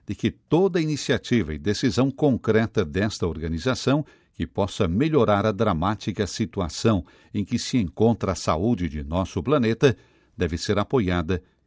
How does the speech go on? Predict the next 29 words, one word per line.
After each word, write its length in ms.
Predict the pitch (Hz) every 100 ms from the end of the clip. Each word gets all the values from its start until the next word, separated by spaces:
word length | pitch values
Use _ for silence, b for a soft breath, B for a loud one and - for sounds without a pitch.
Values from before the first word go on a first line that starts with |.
| -
e 80 | 135
bem 260 | 85 85 78
valorizada. 720 | 78 76 82 73 107 82 - - _ _ _ b b b b b
"O 80 | -
presente 540 | - 165 104 170 -
evento", 420 | 147 82 113 113 85
escreveu 480 | - 101 82 92
o 60 | 90
Papa 360 | - 104 101 90
aos 140 | -
participantes, 880 | - 90 - - 110 131 131 - -
"que 160 | -
se 220 | 87 110 87
realiza 720 | 76 131 123 98 127 117 110 B B
às 240 | - - -
vésperas 580 | 107 170 - 110 98
da 140 | 76 87
cop 360 | - 104 87 85
vinte 280 | 78 73
e 40 | 127
seis, 420 | - 127 156 - b b b b
prevista 500 | - 80 80 95 -
para 260 | 80 90 87
novembro 600 | 95 87 76 120 120 87
próximo 520 | - 113 107 - 78
em 100 | 78
Glasgow, 580 | 73 104 120 - 135 135 b b b b
poderá 380 | - 165 151 156
oferecer, 760 | 147 - 147 - - 120 92